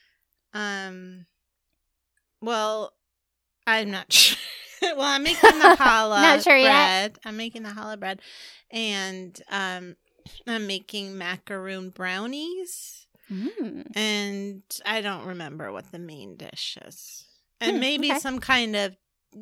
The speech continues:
Speaker 1: Brussels sprout date situation.
Speaker 2: Ooh, that sounds like a good combo.
Speaker 1: Mm-hmm. So we'll see how it goes if that happened.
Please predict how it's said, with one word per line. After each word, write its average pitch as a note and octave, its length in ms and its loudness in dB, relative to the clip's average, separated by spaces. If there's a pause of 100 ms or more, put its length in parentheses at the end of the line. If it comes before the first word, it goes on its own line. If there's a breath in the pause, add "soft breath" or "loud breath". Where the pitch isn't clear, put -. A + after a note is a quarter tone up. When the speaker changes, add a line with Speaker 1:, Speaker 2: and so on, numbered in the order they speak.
(240)
Speaker 1:
Brussels F#3+ 480 -6
sprout F3 520 -4 (640)
date F#3 420 -8
situation. - 920 -12 (120)
Speaker 2:
Ooh, G3 640 -2
that G#3 220 -10
sounds C#4+ 160 -4
like G3 180 -8
a F#3+ 120 -10
good F3+ 240 -8
combo. F3+ 380 -8
Speaker 1:
Mm-hmm. G3 580 -6 (1040)
So D4+ 440 -4
we'll D#4 200 0
see F#4+ 240 -4
how F4 260 0
it A#3+ 100 -6
goes - 500 -4
if A3 180 -12
that G#3 200 -2
happened. - 600 -8